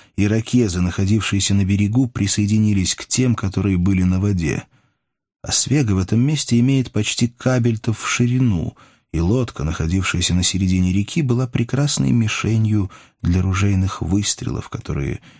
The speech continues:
не умолкали ни на минуту. В такой крайности хладнокровие и твёрдость Патфайндера очень пригодились ему. Он знал, что спасение зависело только от постоянного движения,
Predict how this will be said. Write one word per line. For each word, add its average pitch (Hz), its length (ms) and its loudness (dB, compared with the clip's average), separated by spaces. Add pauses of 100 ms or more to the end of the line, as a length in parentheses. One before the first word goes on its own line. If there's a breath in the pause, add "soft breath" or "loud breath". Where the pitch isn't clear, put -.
(140)
не 82 160 2
умолкали 82 720 0
ни 76 100 -2
на 78 80 -2
минуту. 80 580 -4 (1500)
В - 80 -8
такой 104 240 0
крайности 139 560 0
хладнокровие 117 840 2
и 110 40 -2
твёрдость 117 480 0
Патфайндера 127 720 0
очень 120 320 0
пригодились 113 720 -2
ему. 58 300 -4 (560 soft breath)
Он 101 180 2
знал, 139 340 2
что - 200 -6
спасение 120 680 2
зависело 104 540 0
только 117 340 0
от 101 120 -4
постоянного 120 840 2
движения, 101 880 0